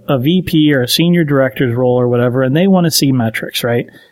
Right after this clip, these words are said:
And I, I can totally see myself as the developer who's, he or she just wants to write cool code,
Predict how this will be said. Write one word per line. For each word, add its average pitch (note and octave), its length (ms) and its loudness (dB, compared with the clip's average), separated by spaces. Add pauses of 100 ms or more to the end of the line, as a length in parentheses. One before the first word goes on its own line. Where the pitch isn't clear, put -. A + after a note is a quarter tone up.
(120)
And D3+ 120 0
I, D3+ 200 0
I C3+ 100 -2
can C#3+ 180 0
totally G3 460 0
see E3 220 0
myself C#3+ 540 0
as C3 180 0
the C3+ 100 -2
developer E3+ 760 0
who's, C3+ 300 -2
he F3+ 180 0
or F3 80 2
she D3+ 200 -2
just C3+ 220 -4
wants D3 220 -2
to C#3+ 100 -4
write B2 280 -2
cool F3 260 0
code, C#3+ 480 0